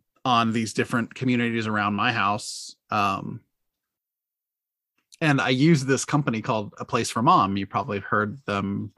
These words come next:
on the radio or on T V perhaps, but it's a free service. And I'm talking about how great the experience was. And, and at the end of it, I'm like, "This is not a paid promotional, but hey, if you wanna give me some cash, you know, please feel free." Um,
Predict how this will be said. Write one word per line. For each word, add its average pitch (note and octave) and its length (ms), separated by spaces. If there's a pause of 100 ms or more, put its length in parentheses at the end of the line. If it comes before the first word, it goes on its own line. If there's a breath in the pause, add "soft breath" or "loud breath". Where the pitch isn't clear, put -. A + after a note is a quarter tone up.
on G#2+ 80
the G2+ 60
radio D3 540
or G#2+ 280
on G2 180
T A#2 220
V A#2+ 160
perhaps, A2+ 580 (440 loud breath)
but F#3 80
it's F#3 80
a G#3 60
free A#3 180
service. D#3+ 520 (720 loud breath)
And C#3 280
I'm B2+ 100
talking G3 220
about E3+ 100
how C#3 100
great C#3+ 540
the C3+ 100
experience D3+ 460
was. A2 300
And, B2 320
and D#3 160
at C#3 80
the D3+ 120
end E3 120
of C#3+ 60
it, C#3 40
I'm A#2+ 80
like, A#2+ 160
"This F#3+ 140
is D#3+ 100
not E3+ 200
a C3 40
paid D#3+ 300
promotional, D3 420
but C3 160
hey, D#3+ 160
if A#2 160
you A#2+ 80
wanna C#3+ 160
give D3+ 140
me C#3+ 80
some B2 160
cash, D3 520 (140)
you D3+ 120
know, A2+ 260
please D#3+ 240
feel B2 160
free." B2+ 340 (720 loud breath)
Um, G#2 420